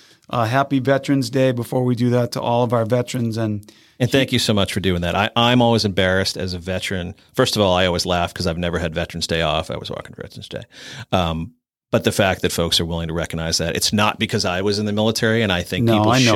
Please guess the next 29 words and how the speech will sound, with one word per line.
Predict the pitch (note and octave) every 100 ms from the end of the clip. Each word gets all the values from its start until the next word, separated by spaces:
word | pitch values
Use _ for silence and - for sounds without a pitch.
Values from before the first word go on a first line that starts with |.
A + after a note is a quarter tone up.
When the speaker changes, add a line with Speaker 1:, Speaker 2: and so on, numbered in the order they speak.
| G#2+
Speaker 2:
should. | A2+ G2+
Speaker 1:
that. | - - - -
Speaker 2:
I, | F#2 F#2 F2 F2
I | F2+
get | F#2+ G#2
embarrassed. | G2 F2 G2 G2+ G#2
I | F2
got | G2+ F#2+
to | F#2
do | F#2+ F#2+
exactly | F2+ F2+ F2+ G2
what | F2+
I |
wanted | F#2 F2+ F2+
to | F2
do. | F#2 F#2+
I |
loved | F2+ F2 F2+
it. | F#2 E2+
Like | F2 -
I |
said, | - F2
I'd | E2+
done | F2 E2+
everything | F2+ F#2 F2+
I | E2+
wanted | F2 F2 E2+
to | E2+
do | E2+ F2